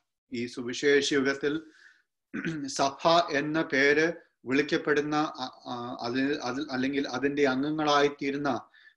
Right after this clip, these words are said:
ഓരോ വ്യക്തികളും, ആ, നമ്മൾ നമ്മുടെ, ആ, മൂത്ത സഹോദരനായിരിക്കുന്ന ക്രിസ്തുവിനെ തീർച്ചയായിട്ടും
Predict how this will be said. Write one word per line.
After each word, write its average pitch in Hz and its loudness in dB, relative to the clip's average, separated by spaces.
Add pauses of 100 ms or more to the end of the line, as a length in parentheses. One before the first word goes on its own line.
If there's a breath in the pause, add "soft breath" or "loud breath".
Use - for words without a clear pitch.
(140)
ഓരോ 147 4
വ്യക്തികളും, 147 2 (600)
ആ, 131 -2
നമ്മൾ 151 -2
നമ്മുടെ, 156 0 (400 loud breath)
ആ, 127 -2
മൂത്ത 139 0
സഹോദരനായിരിക്കുന്ന 139 0
ക്രിസ്തുവിനെ 135 -2 (400 loud breath)
തീർച്ചയായിട്ടും 160 2